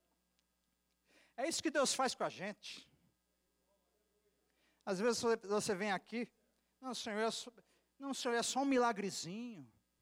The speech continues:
É só uma libertação." Ele tem. Ele continua o mesmo.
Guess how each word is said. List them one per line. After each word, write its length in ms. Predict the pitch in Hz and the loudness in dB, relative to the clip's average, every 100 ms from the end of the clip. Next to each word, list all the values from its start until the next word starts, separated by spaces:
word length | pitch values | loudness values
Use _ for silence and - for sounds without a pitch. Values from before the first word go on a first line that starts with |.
| _ _ _ _ _ _ _ _ _ _ _ | _ _ _ _ _ _ _ _ _ _ _
É 100 | 220 | -2
só 200 | - 254 | 0 2
uma 120 | 262 | 2
libertação." 1120 | 262 196 262 247 208 - - 185 233 220 139 _ _ _ _ _ _ _ _ _ | 0 0 0 0 -4 -4 -6 -4 -2 -4 -8 _ _ _ _ _ _ _ _ _
Ele 160 | 170 139 | -12 -10
tem. 420 | - 143 170 156 _ _ _ _ _ _ _ _ _ _ _ _ _ - | -6 -4 -4 -6 _ _ _ _ _ _ _ _ _ _ _ _ _ -4
Ele 180 | 165 | -2
continua 840 | - 180 190 214 170 233 233 131 90 _ _ - | 0 -2 -2 -6 -8 -4 -4 -4 -8 _ _ -6
o 80 | 160 | -4
mesmo. 600 | 143 185 165 - 104 | -2 -2 -2 -6 -16